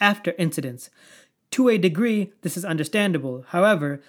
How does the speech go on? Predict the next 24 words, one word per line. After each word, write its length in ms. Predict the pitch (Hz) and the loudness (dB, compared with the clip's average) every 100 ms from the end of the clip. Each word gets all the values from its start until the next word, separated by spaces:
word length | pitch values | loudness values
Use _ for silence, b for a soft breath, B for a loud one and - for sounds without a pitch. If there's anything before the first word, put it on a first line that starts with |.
| b - | b -2
ten 300 | 233 247 185 | 2 2 4
days 300 | 190 160 170 | 4 2 0
is 120 | 151 | -4
an 80 | 160 | -4
exceptional, 600 | - 180 - 175 180 - | -2 -4 -2 -2 -2 -4
exceptional 680 | 175 - 240 - 180 165 170 | -6 -2 -2 -2 0 0 0
amount 340 | 156 156 156 | 0 -2 -2
of 80 | 156 | -4
time. 420 | - 180 156 147 - b b b b b b b | -4 -2 -2 -4 -10 b b b b b b b
Any 220 | 220 240 | 0 2
number 260 | 208 208 185 | 4 2 2
of 100 | 175 | 0
strategic 560 | - 170 - 208 185 180 | -2 -4 -2 -2 -2 0
cover-ups 500 | 185 160 151 151 202 | -2 0 -2 -4 -6
and 120 | 147 | -4
cooperation 640 | 170 180 175 160 170 175 | 0 -2 0 0 0 0
between 300 | 139 - 156 | -4 -6 -6
officers 560 | 190 185 175 175 147 143 | -2 -2 -2 -4 -4 -4
can 160 | - 151 | -4 -4
occur 340 | 151 196 180 | 0 2 2
within 280 | 151 147 151 | 2 -2 0
that 160 | 147 147 | 0 -2
time 220 | 165 165 | -2 -4
frame. 340 | - 123 117 | -4 -8 -10